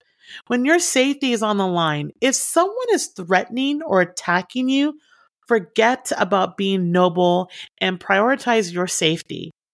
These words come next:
Call the police or get the hell out of there. When it's an abusive relationship, if someone is regularly putting you down or hurting you, don't just suck it up and be the bigger person, the noble person.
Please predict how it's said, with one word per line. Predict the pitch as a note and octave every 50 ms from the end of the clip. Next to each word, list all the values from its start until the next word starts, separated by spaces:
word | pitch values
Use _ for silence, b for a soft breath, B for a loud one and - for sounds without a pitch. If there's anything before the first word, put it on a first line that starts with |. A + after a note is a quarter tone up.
| _ _ _ _ _
Call | - - E3+ D#3+ E3
the | D#3+ D3+
police | - - D#3+ D#3 F#3+ A3+ B3 C4 B3+ - - - - _ _
or | - E3+
get | D#3 D3 - F#3+ G3+ G3+ _
the | - F3
hell | E3 F3 F3 D#3+ D#3
out | D3+ D3 C#3+
of | C3+
there. | - - - - - - _ _ _ _ _ _ _ _ _ _ _ _ _ _ _ -
When | F#3 A3+ B3 B3+
it's | C#4 D4+ D4 -
an | D#4 C#4+
abusive | C#4+ C4+ G3 E3+ G3 G#3+ A#3+ A#3 - D4 C#4+ G#3+
relationship, | G#3+ F#3 F#3+ F#3+ G3+ - - F#3+ F3 - - D#3 C#3+ C#3 - - _ _ _ _ _ _ _ _ _
if | A3+ A3
someone | - - - C4+ C#4 D4 D4+ D4+ D#4 D4
is | - A#3+ A#3 G3
regularly | G#3 G3+ G#3+ G#3+ A#3 A#3 A#3 A#3 A#3 G#3+
putting | - - A3+ A3+ G#3 G3+
you | F#3+ F#3+ G3
down | E3+ F3 D#3+ D#3+ E3 D#3 D3+ D3+ D3+ D3+ B B B B B B B _
or | G3+ G3+ G3
hurting | F3 F#3+ A3+ A3+ B3+ B3 A3+ G3+
you, | F3+ E3+ D#3+ D#3 D#3+ D#3 B B B B B _
don't | A#3 A#3 C4+ B3+ -
just | D4+ C#4+ - -
suck | - - - C4+ C4 B3+ - B3+
it | A#3+
up | A#3+ A#3+ A#3+
and | A#3 G#3+ G3+ -
be | - A3 A3 A3+
the | G#3 G3+
bigger | F3+ - G#3 G3 G3 F#3+
person, | F#3+ - - E3+ E3+ E3+ - - D3 D3 D3+ D#3+ E3+ - _ _
the | - G#3
noble | G3 F#3+ F#3+ F#3+ F#3+ F#3+ G3+ F#3+
person. | F#3+ - F3 D#3+ D#3+ - - - - - F#3+